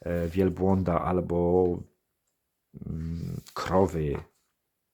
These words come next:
żywej. I motyw jednego z je-, najlepszych kapitanów na świecie, który mówi, że tych mie-, tego miejsca tam, to co on zobaczył,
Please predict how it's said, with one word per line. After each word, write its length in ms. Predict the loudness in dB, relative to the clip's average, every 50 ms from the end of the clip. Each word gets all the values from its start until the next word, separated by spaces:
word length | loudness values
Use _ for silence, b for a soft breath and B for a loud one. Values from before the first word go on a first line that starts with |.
| _ _ _ _ _ _ _ _ _ _ -12
żywej. 640 | -6 -2 0 0 0 0 -2 -2 -4 -4 -6 -8 -12 _ _ _ B B B B B B B B B B B B B B -16 -14 -12 -10 -8 -8 -10 -10 -14 -18 -20 -20 -16 -8
I 440 | -4 -2 -2 0 0 0 0 0 2 2
motyw 560 | 4 6 6 6 6 2 -2 -2 -2 2 4
jednego 360 | 4 6 6 4 4 4 2
z 240 | 2 0 -4 -4 -2
je-, 280 | 0 2 2 4 4
najlepszych 540 | 4 6 6 6 6 6 4 2 -2 -6 -4
kapitanów 520 | -4 -4 -4 -4 -4 -4 -2 -2 -4 -4 -6
na 60 | -8
świecie, 300 | -6 -4 -4 -4 -4 -6
który 240 | -6 -4 -2 -2 0
mówi, 280 | -2 -2 -2 -2 -2
że 320 | 0 2 4 4 4 2 0 -2 _ _
tych 280 | -8 -8 -6 -6 -4
mie-, 320 | -2 0 2 4 4 4 2
tego 220 | 2 2 2 4
miejsca 380 | 4 4 4 2 2 0 -2 -2
tam, 260 | 2 2 0 0 0 -4
to 120 | -4 -6 -2
co 160 | 2 4 4
on 140 | 4 4 4
zobaczył, 540 | 2 2 4 4 2 4 4 2 2 2